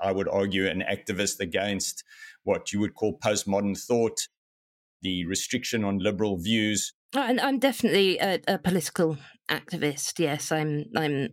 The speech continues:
Speaker 2: a, a left, uh, liberal of, um, sort of socialist informed rather than identity-based, um, informed.
Speaker 1: When you think about your activism and your strong views,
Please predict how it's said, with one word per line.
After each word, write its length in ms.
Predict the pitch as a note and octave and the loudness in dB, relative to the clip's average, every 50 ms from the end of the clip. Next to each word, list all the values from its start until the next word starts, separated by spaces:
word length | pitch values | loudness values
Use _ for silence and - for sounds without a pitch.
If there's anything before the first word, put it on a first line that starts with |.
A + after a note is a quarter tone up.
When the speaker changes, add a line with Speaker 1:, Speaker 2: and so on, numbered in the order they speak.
| - | -2
Speaker 2:
a, 160 | - D3 C#3 - | -2 -2 -2 0
a 140 | - D3+ C#3+ | -2 -2 0
left, 380 | C#3 C#3+ D3 C3+ - - - - - | 0 0 -2 -2 -4 -8 -8 -6 -4
uh, 180 | - D3+ C#3 - - D#3 | -4 -4 -4 -4 -4 -2
liberal 460 | E3 E3 D#3+ - D3+ C#3 C#3 C#3 - - | -2 -2 -2 -2 -4 -2 -2 -2 -2 -2
of, 220 | D3 C#3+ C3+ C#3 - - - | -2 -4 -4 -6 -6 -4 -2
um, 340 | C#3+ C#3 C#3+ C#3 C3+ A2+ - | -2 0 -2 -2 -4 -6 -6
sort 220 | - - E3 D3+ | -6 -6 -4 -4
of 80 | D3 - | -4 -2
socialist 500 | - D3+ D3+ D3 - - D3+ - - D3+ | -2 -2 -2 -2 -2 -6 -8 -8 -6 -6
informed 380 | C#3+ B2+ - D#3 D3+ D3+ A#2 | -6 -4 -4 -6 -6 -6 -4
rather 280 | B2+ C#3 C#3+ C#3 D3 B2+ | -4 -4 -4 -4 -4 -4
than 340 | A#2+ B2+ C3+ B2 C3 C#3 - _ _ _ _ _ - | -2 -2 -2 -2 -4 -6 -10 _ _ _ _ _ -6
identity-based, 960 | B2 C3 A#2+ D3 C#3+ C#3 C3 - - C3+ A#2 A2+ A#2 B2 A#2+ - - - - - - | -4 -2 0 0 0 0 -2 -2 -4 -4 -4 -2 -4 -4 -4 -6 -8 -10 -8 -6 -4
um, 320 | - C3 C3 B2+ A#2+ C3 C3 - - - - | -2 -2 -2 -4 -4 -6 -8 -12 -14 -10 -8
informed. 500 | B2+ B2+ C3 - C3+ G2+ E2 D#2+ - - - - - | -8 -8 -6 -6 -4 -4 -6 -6 -10 -12 -16 -8 -4
Speaker 1:
When 160 | E3 E3+ G3 | -2 -2 -2
you 100 | G3+ F#3 | -2 -4
think 320 | E3+ - - A3+ A#3+ A3+ A#3+ | -4 -4 -2 -2 0 0 0
about 380 | A#3 - G3+ F#3 E3 - - | 0 0 0 -2 -2 -2 -2
your 160 | D#3+ D3+ D3+ - | -2 -2 -2 -2
activism 1080 | - D3+ C#3 - - - D3+ C3+ C#3+ C#3 B2 B2+ B2+ B2 A#2+ A#2+ A#2 A#2+ A#2+ A#2+ - - - _ _ _ - | -2 -4 -4 -2 0 -2 0 2 2 0 2 2 2 2 2 2 0 0 -2 -4 -8 -12 -20 _ _ _ -2
and 380 | B2+ A#2+ A#2 A#2 A#2 A2+ - - _ - | 0 0 0 0 -2 -2 -6 -10 _ -8
your 200 | - A#2 A2 G#2+ | -4 -2 -2 -2
strong 500 | - - - - C3 B2 B2 A#2+ A2+ G#2 | -2 -4 -2 0 0 0 2 2 0 0
views, 720 | F#2 A2 A#2 A#2 A2+ A2 G2 F#2 F#2 - - - - - | 0 0 2 2 2 0 -2 -2 -4 -4 -4 -4 -6 -10